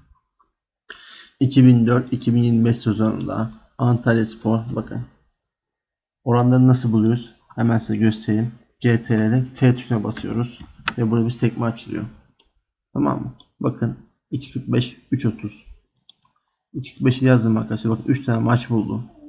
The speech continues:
Aşağı sekmeye basıyorum. İki kırk beş, üç ot-, üç üç ve üç yirmi ile açılmış bir maçımız var arkadaşlar. Karşılıklı gol var.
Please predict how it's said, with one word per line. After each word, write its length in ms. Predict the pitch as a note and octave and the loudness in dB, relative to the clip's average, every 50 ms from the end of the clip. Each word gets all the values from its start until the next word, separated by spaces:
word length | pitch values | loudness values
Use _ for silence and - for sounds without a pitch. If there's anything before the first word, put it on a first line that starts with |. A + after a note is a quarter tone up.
| - _ _ _ - | -20 _ _ _ -6
Aşağı 280 | - B2 B2+ - C3+ B2+ | -4 -4 0 0 0 0
sekmeye 340 | B2+ B2+ B2+ B2+ B2 A#2+ A#2 | 0 -2 -2 -2 -2 0 0
basıyorum. 480 | A#2+ A#2 - - A#2 A2+ A2+ A2 A2+ - - - _ - - - - - - _ - | -2 -2 -2 -2 -4 -2 -2 -4 -6 -8 -12 -20 _ -20 -20 -20 -20 -20 -20 _ -14
İki 220 | - B2+ - - - | -14 -14 -14 -14 -16
kırk 180 | - B2+ - | -14 -8 -2
beş, 320 | B2+ B2+ B2 - - - _ - | 0 0 0 0 -4 -10 _ -6
üç 160 | C3 - C3 | -4 -2 -2
ot-, 100 | A2+ - - - - - | -2 -2 -4 -10 -6 -4
üç 200 | - B2+ - - | -4 -2 2 2
üç 300 | C#3+ C3 B2+ - - A2 | 2 2 2 0 -6 -6
ve 160 | A2+ A#2 A2+ | -4 -4 -4
üç 340 | - - B2+ B2+ - - B2+ | -2 -2 -2 -2 -2 -4 -2
yirmi 180 | A2+ A2 A2 | 0 2 2
ile 60 | A2 G2+ | 2 0
açılmış 420 | G#2 A2 - A2+ G#2+ G#2+ G#2+ - | -2 -4 -2 -2 -2 -2 -2 -2
bir 60 | G#2 | -2
maçımız 440 | G#2+ A2 A2 - G#2+ G#2+ G#2 G2 F#2+ | -2 -2 -2 -2 -2 -2 -2 -4 -6
var 100 | F#2+ F#2 | -6 -8
arkadaşlar. 480 | G2 G2+ - - - - - C3 C3 B2+ - - - _ _ _ _ _ - | -8 -8 -8 -8 -8 -6 -4 -2 -4 -4 -4 -10 -20 _ _ _ _ _ -4
Karşılıklı 420 | - A#2+ A#2 - - - - A#2+ | -2 -2 0 -2 -4 -6 -4 -2
gol 160 | A#2 A#2 G#2+ | -2 0 0
var. 260 | F#2 F#2 A2+ - - | -2 -4 -6 -8 -12